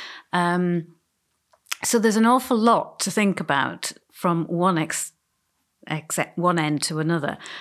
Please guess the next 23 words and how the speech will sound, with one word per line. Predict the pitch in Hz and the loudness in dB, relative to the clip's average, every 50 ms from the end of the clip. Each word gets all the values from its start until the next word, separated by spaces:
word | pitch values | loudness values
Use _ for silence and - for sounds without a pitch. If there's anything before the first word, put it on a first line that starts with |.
| - - - - | -18 -12 -6 -2
and | 165 165 156 156 160 156 147 - - - | 0 2 2 2 0 0 -2 -4 -6 -6
it | - 156 156 - - | -6 -6 -6 -6 -6
is, | 160 151 147 - - - - - - - - - _ _ _ - - | -6 -6 -6 -6 -6 -4 -4 -4 -6 -8 -12 -20 _ _ _ -14 -12
um, | 156 156 139 139 139 143 - | -10 -10 -10 -10 -10 -8 -6
there's | 180 180 - | -4 -4 -2
no | 185 175 | -2 -4
straightforward | 165 - - 160 143 147 - 143 147 143 | -4 -4 -4 -6 -4 -2 -2 -4 -2 -2
answers. | 151 170 185 180 - - 131 151 - - - _ _ _ _ _ - | -2 -2 -2 -4 -6 -8 -12 -12 -14 -18 -20 _ _ _ _ _ -14
We're | 185 165 | -12 -12
just | 160 160 160 - - | -10 -10 -10 -10 -10
constantly | - - 147 - - - 160 - 156 165 | -8 -8 -8 -8 -8 -10 -8 -8 -8 -8
looking | 165 160 - 160 | -8 -8 -10 -10
for | 156 - 156 151 | -10 -10 -10 -10
the, | 151 151 - - - - | -10 -12 -14 -16 -18 -14
the | - 160 | -12 -8
right | 160 156 156 - - | -8 -8 -8 -6 -6
answer. | 175 180 175 - - 151 - - - - _ | -6 -6 -6 -6 -8 -10 -10 -12 -18 -18 _
But | - - _ - | -20 -6 _ 0
also | 190 196 202 - - - 165 151 | 2 2 2 0 -2 -2 -2 -2
with | 151 151 | -2 -2
the | - 160 | -2 -2
next | 180 220 226 - - - | 0 0 -2 -2 -4 -4
generation, | 170 151 143 135 135 131 147 - - - - 143 156 | -4 -4 -4 -4 -6 -6 -6 -6 -6 -8 -8 -8 -10